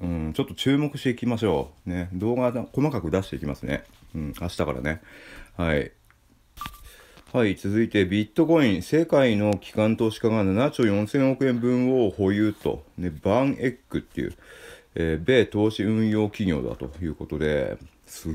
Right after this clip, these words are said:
ごいね、これね。うん。これ何枚なのかな？ちょっとな、ビットコインの数は何枚なのかよくわかんないけどさ。ね。うん。まあ、持ってるところは持ってるっていうことですね、皆さん。で、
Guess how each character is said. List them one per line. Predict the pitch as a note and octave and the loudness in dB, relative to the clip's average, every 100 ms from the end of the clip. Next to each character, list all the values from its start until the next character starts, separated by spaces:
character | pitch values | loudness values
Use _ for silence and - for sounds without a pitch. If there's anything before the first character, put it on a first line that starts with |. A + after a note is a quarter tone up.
| D2+ | -4
ご | E2+ F#3 | 2 2
い | D#3 | 2
ね、 | |
こ | D#2 | -2
れ | C#2 | -4
ね。 | C2+ C#2 - _ - | -4 -6 -8 _ -14
う | D2+ | -8
ん。 | D2+ C#2+ C2 C2+ - _ _ | -6 -6 -6 -8 -12 _ _
こ | - | -6
れ | |
何 | D#2+ F3 D#4 | -4 -2 0
枚 | D2+ C2+ - _ - | -2 -4 -10 _ -10
な | C2 | -10
の | |
か | B1+ | -8
な？ | B1+ | -10
ち | |
ょ | - | -12
っ | _ _ _ _ _ _ _ _ _ _ _ _ | _ _ _ _ _ _ _ _ _ _ _ _
と | D#2 | -4
な、 | F#2+ B2+ _ E2+ D#2+ - _ _ _ - _ E2+ | -4 -4 _ -20 -18 -20 _ _ _ -20 _ -8
ビ | F2 | -6
ッ | E2+ | -6
ト | - | -2
コ | E3+ | -2
イ | |
ン | |
の | F2+ | -2
数 | E2 C#2+ | -2 -4
は | C#2 | -4
何 | D2 A2 | -4 -4
枚 | E2 | -4
な | C2+ | -4
の | |
か | B1 | -4
よ | D#2+ | -4
く | C#2+ | -4
わ | C2+ | -4
か | |
ん | D2+ | -4
な | F2 | -2
い | |
け | D2+ | -4
ど | |
さ。 | C#2+ C2 - - - - - - - - | -4 -6 -6 -12 -18 -20 -20 -20 -20 -8
ね。 | D2+ D2 - - - | -4 -4 -6 -14 -12
う | |
ん。 | E2 D#2 C#2+ - F2+ F#2 _ - _ _ _ _ _ - | -8 -8 -10 -12 -14 -18 _ -20 _ _ _ _ _ 0
ま | G#2 F#2 | 2 4
あ、 | |
持 | F2+ C#3+ | 4 0
っ | - | 2
て | C3 | 2
る | G#2+ | 4
と | F#2 | 4
こ | |
ろ | G#2+ | 4
は | A2+ | 6
持 | F#2 | 4
っ | A#2 | 0
て | - | -2
る | F#2 | -2
っ | |
て | - | -2
い | C#2+ | -4
う | |
こ | D2 | -2
と | |
で | D#2 | -2
す | - | -2
ね、 | C#2+ D2 | -4 -4
皆 | - D2 | -4 -6
さ | C#2+ | -4
ん。 | C2+ A1 - _ - - F#2 | -6 -6 -14 _ -20 -12 -6
で、 | D#2+ E2+ E2 C#2 | -2 0 0 -2